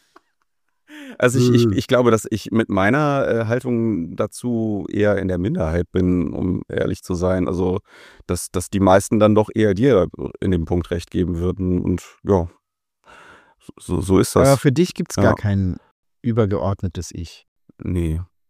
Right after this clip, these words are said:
Speaker 1: Nee, ich bin, ich bin letzten Endes, äh, es, es gibt so einen Philosophen, ich fällt, der Name fällt mir gerade nicht ein, aber der hat so ein schönes Beispiel oder so ein schönes Bild gebracht, äh, dass, dass, dass, äh, das Meer, ähm, produziert Wellen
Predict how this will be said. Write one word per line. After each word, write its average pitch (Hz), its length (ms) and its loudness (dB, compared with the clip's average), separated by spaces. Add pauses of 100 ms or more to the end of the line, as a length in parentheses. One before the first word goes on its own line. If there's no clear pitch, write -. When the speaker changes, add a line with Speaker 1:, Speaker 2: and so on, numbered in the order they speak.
(640)
Speaker 1:
Nee, 104 160 6
ich 123 160 0
bin, 165 260 4
ich - 120 -6
bin 147 120 2
letzten 151 260 2
Endes, 143 280 2
äh, 127 380 4 (960)
es, 92 320 -14 (400)
es - 180 -18
gibt - 160 -8
so 139 80 0
einen 117 140 2 (220)
Philosophen, 117 540 -8
ich 107 80 -6
fällt, - 160 -12
der 113 120 -4 (160)
Name 120 200 2
fällt 104 180 -4
mir 95 100 -2
gerade 95 240 4
nicht 92 160 0
ein, 98 100 4
aber 101 140 2
der 104 80 4
hat 123 120 0
so 110 100 -6
ein 107 80 -4
schönes 117 320 0
Beispiel 101 600 0 (420)
oder 98 160 0
so 95 100 0
ein 92 60 0
schönes 113 260 2
Bild 123 260 0
gebracht, 101 540 0
äh, 101 240 4 (320)
dass, 98 160 0
dass, 104 220 -4
dass, - 260 -4
äh, 104 240 0
das 98 180 -6
Meer, 127 600 2
ähm, 107 540 2 (540)
produziert 110 640 0
Wellen 139 540 6